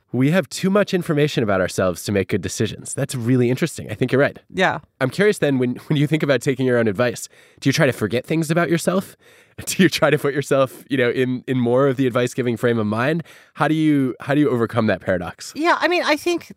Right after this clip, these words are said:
Speaker 2: the way I experience it in my life, I think that there is always running inside me the true thing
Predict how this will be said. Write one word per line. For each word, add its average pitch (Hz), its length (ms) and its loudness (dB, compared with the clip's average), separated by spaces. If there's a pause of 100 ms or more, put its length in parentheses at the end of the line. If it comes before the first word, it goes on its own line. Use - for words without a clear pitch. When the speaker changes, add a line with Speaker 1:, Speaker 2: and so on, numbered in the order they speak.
(200)
Speaker 2:
the 220 300 -6
way 254 160 2
I 277 120 2
experience 202 500 -4
it - 20 -6
in 180 60 -8
my 165 100 0
life, 147 180 -4 (140)
I 220 100 0
think 285 200 -4
that 330 200 -2
there 196 460 -2
is - 260 -6
always 185 440 0
running 165 280 -2
inside 143 440 -4
me 139 240 -6 (420)
the 185 100 -8
true 226 340 -2
thing 311 440 -2